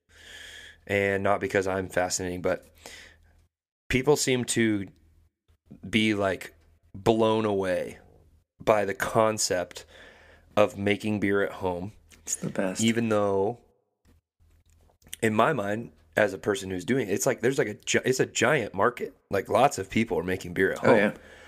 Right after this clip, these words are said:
Speaker 1: But genuinely, I only know, like, two other guys, but other than me, that brew beer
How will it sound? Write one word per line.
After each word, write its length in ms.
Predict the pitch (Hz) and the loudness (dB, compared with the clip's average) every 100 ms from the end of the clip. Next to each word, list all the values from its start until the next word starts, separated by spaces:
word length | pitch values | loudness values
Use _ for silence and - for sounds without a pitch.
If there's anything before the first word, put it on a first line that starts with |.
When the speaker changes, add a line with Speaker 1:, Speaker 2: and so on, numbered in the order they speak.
| - - - - _ _ _ _ - | -20 -20 -20 -20 _ _ _ _ -6
Speaker 1:
But 560 | 107 190 131 170 - _ _ _ _ _ _ _ _ | 4 6 6 2 -4 _ _ _ _ _ _ _ _
genuinely, 640 | - 156 202 113 98 107 151 _ - - _ _ _ _ _ _ _ _ _ _ _ _ _ - | 2 2 4 -2 -2 -4 -6 _ -20 -20 _ _ _ _ _ _ _ _ _ _ _ _ _ 0
I 140 | 131 | 2
only 220 | 170 185 | 4 2
know, 260 | 127 117 180 | 2 2 4
like, 320 | 143 117 - | 2 2 0
two 260 | - 147 143 | -2 2 4
other 200 | 131 120 | 4 2
guys, 380 | 104 110 147 113 | 4 4 4 0
but 180 | - - | -2 2
other 220 | 113 117 | 4 4
than 240 | 110 110 | 0 -2
me, 240 | 107 170 127 | 0 0 2
that 220 | 110 113 - _ _ _ _ _ _ | 4 2 0 _ _ _ _ _ _
brew 200 | - 131 123 | 2 4 4
beer 360 | 131 131 120 | 2 2 0